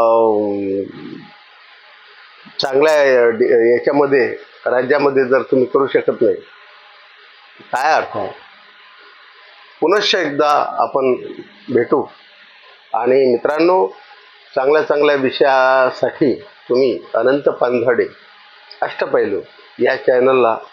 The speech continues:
नक्की सबस्क्राईब करा. तुम्हाला चांगला आणि करेक्ट नॉलेजच इथं भेटेल. बाकी आपल्याला फालतूपणा काही करायचा नाही, जे आहे ते सरळ आहे. तो कोणी असो, काही असो, काही घेणं देणं नाही आहे.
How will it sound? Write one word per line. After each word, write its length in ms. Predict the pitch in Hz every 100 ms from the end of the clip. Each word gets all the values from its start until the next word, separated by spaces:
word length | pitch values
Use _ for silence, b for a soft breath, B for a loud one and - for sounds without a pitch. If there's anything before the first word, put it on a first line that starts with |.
| - -
नक्की 540 | 139 - - 220 214
सबस्क्राईब 560 | 196 160 - - 147 135 135
करा. 180 | 135 110 - - - - - -
तुम्हाला 480 | 135 139 151 156 - - - - -
चांगला 300 | 156 160 185
आणि 240 | 175 160 180
करेक्ट 400 | - - 180 190
नॉलेजच 640 | 180 151 156 165 240 - - -
इथं 260 | 135 156
भेटेल. 300 | 120 131 - - - _ _ - - - - - - - - - - - - -
बाकी 260 | 123 -
आपल्याला 360 | 151 143 147 147
फालतूपणा 560 | 139 127 123 135 139 131
काही 180 | 131
करायचा 360 | 131 127 120 135
नाही, 180 | 135 139
जे 280 | - 127 131
आहे 300 | 123 131 139
ते 220 | 147 135
सरळ 360 | - 123 135
आहे. 260 | 127 117 165 - - - - - - - -
तो 40 |
कोणी 380 | 139 147 160 180
असो, 340 | 160 - 147
काही 340 | 135 135 143 170
असो, 260 | 123 131
काही 240 | 123 127 139
घेणं 220 | 151 135
देणं 180 | 127 127
नाही 160 | 120
आहे. 120 | 120